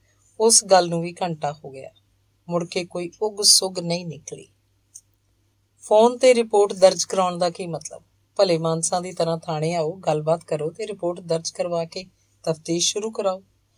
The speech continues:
ਉਹਨਾਂ ਨੂੰ ਪਤਾ ਹੋਣਾ ਚਾਹੀਦਾ ਹੈ ਕਿ ਕਾਨੂੰਨ ਫੋਨ ਤੇ ਦਰਜ ਹੋਈਆਂ ਰਿਪੋਰਟਾਂ ਨੂੰ ਸਵੀਕਾਰ ਨਹੀਂ ਕਰਦਾ।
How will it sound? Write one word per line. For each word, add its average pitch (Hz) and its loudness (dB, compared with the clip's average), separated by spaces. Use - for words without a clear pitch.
ਉਹਨਾਂ 202 2
ਨੂੰ 220 -2
ਪਤਾ 185 2
ਹੋਣਾ 180 -4
ਚਾਹੀਦਾ 190 -4
ਹੈ 220 -4
ਕਿ 220 -8
ਕਾਨੂੰਨ 180 -4
ਫੋਨ 170 -4
ਤੇ 202 -4
ਦਰਜ 170 -2
ਹੋਈਆਂ 170 -8
ਰਿਪੋਰਟਾਂ 165 -4
ਨੂੰ 175 -14
ਸਵੀਕਾਰ 160 -4
ਨਹੀਂ 160 -10
ਕਰਦਾ। - -18